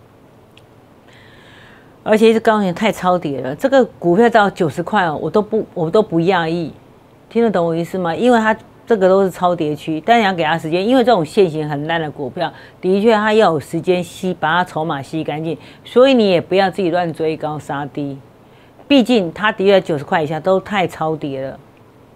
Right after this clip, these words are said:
太超跌。那如果因为它超跌，你就有贪念，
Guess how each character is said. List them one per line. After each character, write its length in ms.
太 140
超 200
跌。 220
那 120
如 100
果 120
因 140
为 80
它 160
超 320
跌， 320
你 100
就 100
有 140
贪 340
念， 180